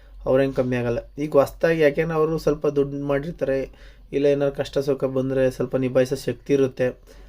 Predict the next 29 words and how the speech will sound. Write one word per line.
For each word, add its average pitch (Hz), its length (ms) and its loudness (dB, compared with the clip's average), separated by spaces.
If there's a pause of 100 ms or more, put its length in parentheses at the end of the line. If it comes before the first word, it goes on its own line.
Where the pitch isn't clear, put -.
(140)
ಅಂಥವ್ರು 147 340 2
ಮಾಡಿ. 135 280 0 (420)
ಸುಮ್ಮನೆ 165 240 2
ಯಾರೋ 143 260 6
ಹೊಸ್ದಾಗಿ 139 500 2
"ನಾನು 135 300 0
ಕೋಟಿಗಟ್ಟಲೆ 127 560 -2
ಆದಾಯ 123 260 -2
ಮಾಡ್ತೀನಿ" 120 520 -6
ಏನೇನೋ 123 400 -6
ನೋಡಿ 123 540 -6
ದಯವಿಟ್ಟು 123 600 -8 (360)
ಯಾರೂ 127 280 0
ಮಾಡೋಕೆ 117 320 -4
ಹೋಗ್ಬೇಡಿ. 117 320 -6 (260)
ದಯವಿಟ್ಟು 135 340 -2
ತಿಳ್ಕೊಂಡು, 127 520 -6
ಹಿಂದೆ 127 260 -2
ಮುಂದೆ 123 200 -2
ತಿಳ್ಕೊಂಡು 120 460 -8
ಏನಾಗಿದೆ 123 640 -4
ಪರಿಸ್ಥಿತಿ, 120 640 -10 (480)
ಏನದು, 127 600 2
ಈಗ 123 240 -4
ವಾಸ್ತವ 127 540 0
ಏನು, 131 380 0
ಮ್, 127 1400 -8
ಮರಿಗಳು 139 360 6
ಮಾರೋದಾಗಿರ್ಬೋದು, 127 1000 2